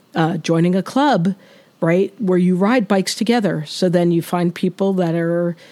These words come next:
you know, of the same interest or maybe different interest, who knows, and you go and you spend time and you go for a ride every weekend or something like that. That is a nice way to get some exercise,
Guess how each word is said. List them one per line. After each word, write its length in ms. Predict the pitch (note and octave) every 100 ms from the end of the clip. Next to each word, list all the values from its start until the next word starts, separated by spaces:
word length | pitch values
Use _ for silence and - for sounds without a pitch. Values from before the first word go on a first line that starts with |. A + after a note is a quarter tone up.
| - -
you 140 | F#3+
know, 380 | F3+ E3+ F3+ -
of 180 | F3 F3
the 80 | G3
same 360 | - F#3+ F#3+
interest 560 | - F#3 F3 G3+ G#3+ -
or 60 | F3+
maybe 240 | F3 E3+
different 400 | D3+ D3 - D#3
interest, 360 | E3 G3 G3 -
who 100 | F3+
knows, 380 | D#3 E3 G#3 - - - -
and 180 | G3+ G3
you 60 | F3
go 160 | F3
and 100 | E3+
you 80 | F#3+
spend 320 | - F3 F3+
time 280 | - E3 F3
and 80 | E3+
you 60 |
go 140 | E3 E3
for 160 | F3+
a 40 | E3
ride 220 | D#3+ D#3+
every 240 | D#3 E3
weekend 480 | D3+ D#3+ D#3 D#3+ D3+
or 140 | F3 E3+
something 400 | - D#3+ E3 D#3
like 180 | C3+ C#3+
that. 200 | C#3+ -
That 200 | F#3+ G#3+
is 120 | G#3+ F#3
a 60 |
nice 360 | F3 F#3 G#3+ -
way 180 | G3 F#3
to 100 | E3+
get 260 | D#3+ G3+
some 200 | - B3
exercise, 880 | A3+ G#3 A3 F#3+ G3+ F3+ F3 G3+ -